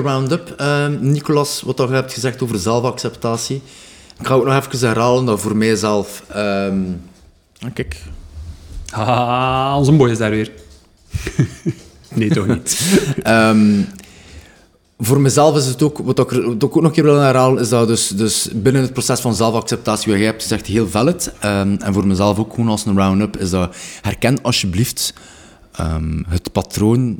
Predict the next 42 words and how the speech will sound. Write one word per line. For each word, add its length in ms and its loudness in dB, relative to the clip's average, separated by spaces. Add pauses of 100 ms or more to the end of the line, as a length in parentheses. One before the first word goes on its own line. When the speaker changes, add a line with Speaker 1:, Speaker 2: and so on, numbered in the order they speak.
(160)
Speaker 1:
van 420 -2
verdelen 920 -4 (800)
en, 340 -2
en 280 -4
verbinden, 560 -4
alsjeblieft. 580 -10
Dat 120 -2
zou 180 -2
mij 180 0
enorm 220 2
Speaker 2:
Ja. 60 0
Speaker 1:
plezier 420 0
doen, 180 0
dat 140 2
je 60 -6
daar 300 0
lichtjes, 420 -2
je 60 -4
moet 140 0
jezelf 260 0
daarvoor 340 -2
trainen. 480 0 (500)
Ehm, 360 0
dat 120 0
is 60 -4
dezelfde 420 2
reflex 400 -2
die 160 0
je 100 2
gaat 180 0
kweken 380 -2
als 280 -2
links 380 -2
en 160 -4
rechts 300 -6
kijken, 360 -4
als 200 -4
je, 240 -2
ehm, 320 -4
het 100 -6
zebrapad 440 -2
oversteekt. 640 -4